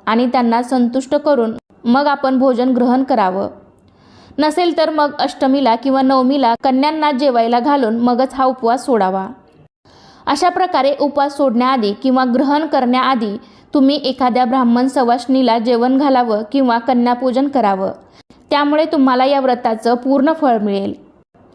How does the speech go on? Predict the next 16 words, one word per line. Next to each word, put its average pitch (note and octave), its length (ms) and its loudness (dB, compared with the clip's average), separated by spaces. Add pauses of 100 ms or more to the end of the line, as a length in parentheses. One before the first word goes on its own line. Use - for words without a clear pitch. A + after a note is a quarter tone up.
(160)
त्यांना C#4 280 2
जेवण D4+ 340 0
घातल्यानंतरच B3+ 1000 0 (300)
मगच C#4+ 380 2
आपण B3+ 320 0
भोजन B3 340 0
करावं. G3 380 0 (840)
या D4 160 2
प्रकारे D#4+ 460 0
नवरात्रीचे C4 840 0
उपवास B3 500 0
करणाऱ्यांनी C4+ 600 0
प्रामाणिकपणे B3+ 680 0
व्रताचे C4 460 -2
पालन A#3+ 340 0
करावे. G3 440 -2